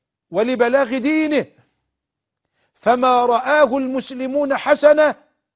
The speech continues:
فهو عند الله حسن، وما رأوه قبيحا فهو عند الله قبيح".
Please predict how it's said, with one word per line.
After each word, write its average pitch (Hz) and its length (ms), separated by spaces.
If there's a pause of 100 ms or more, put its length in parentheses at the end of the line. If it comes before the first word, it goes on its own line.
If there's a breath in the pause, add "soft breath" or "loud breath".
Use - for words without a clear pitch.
(200)
فهو 196 360
عند 208 260
الله 196 320
حسن، 180 380 (880)
وما 208 440
رأوه 196 440
قبيحا 196 640 (640)
فهو 190 580
عند 190 420
الله 175 400
قبيح". - 720